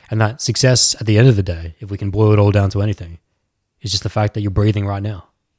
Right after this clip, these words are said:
that you were the byproduct of generations of success, for hundreds of thousands, if not billions of years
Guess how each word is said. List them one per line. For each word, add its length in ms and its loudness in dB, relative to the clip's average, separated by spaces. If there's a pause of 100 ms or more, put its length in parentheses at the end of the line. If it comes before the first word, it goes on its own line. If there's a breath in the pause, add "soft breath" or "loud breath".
(440)
that 120 -4
you 140 4
were 120 4
the 100 0
byproduct 640 -6 (480)
of 140 -6
generations 640 -2
of 100 -10
success, 600 -8 (300)
for 180 -12
hundreds 440 -2
of 80 -6
thousands, 520 0
if 140 -8
not 240 -8
billions 360 2
of 100 0
years 360 0